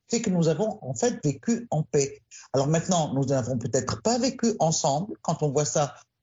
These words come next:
avec le recul du temps, nous avons vécu côte à côte, mais ce côte à côte a fait que nous avons fait un chemin ensemble. D'où le fait qu'on soit un peu perdu pour certains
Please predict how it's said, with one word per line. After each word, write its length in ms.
avec 300
le 100
recul 400
du 160
temps, 380
nous 180
avons 200
vécu 380
côte 280
à 80
côte, 400
mais 100
ce 140
côte 320
à 80
côte 300
a 60
fait 160
que 80
nous 160
avons 200
fait 180
un 120
chemin 320
ensemble. 600
D'où 320
le 160
fait 300
qu'on 100
soit 320
un 80
peu 300
perdu 480
pour 160
certains 480